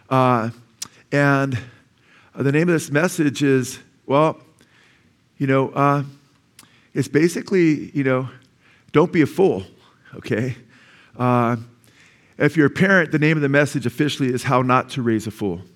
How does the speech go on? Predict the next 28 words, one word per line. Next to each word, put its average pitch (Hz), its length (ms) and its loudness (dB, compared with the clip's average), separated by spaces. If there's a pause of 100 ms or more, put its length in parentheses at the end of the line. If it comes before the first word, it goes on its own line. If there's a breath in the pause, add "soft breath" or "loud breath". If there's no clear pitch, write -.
(480)
So 110 300 -4
it's 101 180 -8
gonna 117 220 -4
be 113 80 -2
hopefully 127 280 -2
a 113 40 0
really 117 220 0
encouraging 120 800 -4
message 123 320 -4
for 107 100 -6
parents. 139 540 -2 (480 loud breath)
But 117 180 0
don't 147 200 2
check - 340 0
your 139 100 0
mind 135 380 0
out 151 280 2
because 135 280 -2
we 127 80 -6
should 131 140 -2
all 127 120 2
be 135 100 -2
interested 127 320 -8
about 127 200 -2
the - 60 -18
children, 143 400 -2
amen? 131 440 0 (340 loud breath)
Because 123 440 2